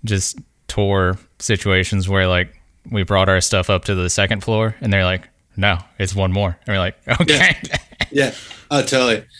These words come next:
Speaker 2: Totally. Yeah. And that's, that's the thing too, is when I, uh, when I first started in, in that room, uh, I, like, went to, like, meet the owner and, like, kinda, like, just see, you know, what, what it was. 'Cause it's like, I, I, I, I never, that, um,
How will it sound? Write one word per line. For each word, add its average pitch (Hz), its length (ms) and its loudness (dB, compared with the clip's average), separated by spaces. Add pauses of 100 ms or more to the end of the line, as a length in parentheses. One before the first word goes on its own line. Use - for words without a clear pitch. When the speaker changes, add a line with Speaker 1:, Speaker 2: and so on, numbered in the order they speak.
(180)
Speaker 2:
Totally. 120 260 2
Yeah. 143 160 4
And 147 80 4
that's, 170 180 0
that's 180 240 0
the 208 80 0
thing 175 120 0
too, 190 200 2
is 120 160 2
when 127 120 -2
I, 135 220 2
uh, 113 260 -2 (120)
when 127 160 -4
I 131 220 0
first 139 400 0
started 147 560 2
in, 127 240 -4
in 123 80 -6
that 110 240 0
room, 123 280 2
uh, 104 200 0 (1400)
I, 139 120 2
like, 127 200 4
went 135 380 2
to, 135 160 2
like, 113 160 2
meet 160 200 2
the 151 140 2
owner 175 440 4
and, 151 100 0
like, 135 140 0
kinda, 139 200 0
like, 123 180 0
just - 240 0
see, 135 400 2
you 139 120 -2
know, 123 100 -2
what, 123 300 2
what 123 100 2
it 117 100 0
was. 131 460 2
'Cause 117 220 -4
it's 113 160 -2
like, 113 160 0
I, 117 220 0
I, 120 340 0
I, 143 340 2
I 151 120 2
never, 156 520 2 (220)
that, 170 440 0 (140)
um, 113 380 -8